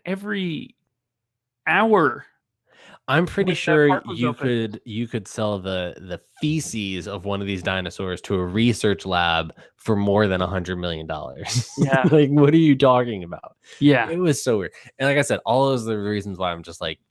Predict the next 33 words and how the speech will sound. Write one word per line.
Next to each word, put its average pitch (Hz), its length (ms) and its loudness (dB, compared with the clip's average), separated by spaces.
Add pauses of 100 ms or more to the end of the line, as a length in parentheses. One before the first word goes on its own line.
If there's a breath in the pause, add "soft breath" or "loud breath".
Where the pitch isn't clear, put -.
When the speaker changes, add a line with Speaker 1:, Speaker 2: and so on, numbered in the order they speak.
Speaker 2:
so 101 340 0
happy 82 580 -4
Colin 87 260 -2
Trevorrow's 82 500 -4
nowhere 87 720 0
near 80 300 -4
a - 40 -18
Star 80 240 -4
Wars 78 240 -10
movie. 82 140 -18 (540 soft breath)
Speaker 1:
Yeah, 131 400 2 (160)
yeah. 131 320 2
And 180 160 4
he 202 240 2
is, 196 280 4
I 185 140 2
will 185 160 2
say 180 320 -2
he 170 320 0
is, 165 460 -4
can, 151 320 -6
he, 165 260 -8
he's 165 760 -8 (340)
either 160 260 2
directing 143 640 2
or 135 100 0
connected 135 480 -4
to - 100 -6
the 127 120 -8
next, 135 560 -8
uh, 143 160 2
Jurassic 139 500 -4
World. 135 460 -2